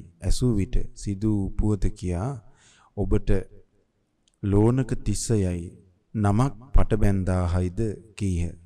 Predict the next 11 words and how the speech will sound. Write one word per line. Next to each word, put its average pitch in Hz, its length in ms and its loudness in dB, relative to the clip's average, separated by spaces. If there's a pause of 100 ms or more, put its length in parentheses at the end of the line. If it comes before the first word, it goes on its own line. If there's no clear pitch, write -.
(920)
තිස්ස 98 260 -2 (180)
තෙමේ 98 440 -2 (560)
මාගේ 95 640 -2 (200)
ආචාර්යවරයන් 98 1200 -2 (320)
තැබූ 107 380 0
නාමය 101 560 -2
ඉතා 120 380 -2
ඉහෙකි. 104 500 -2 (1300)
මාගේ 117 560 2 (140)
ඒ 107 200 0
නම 101 280 0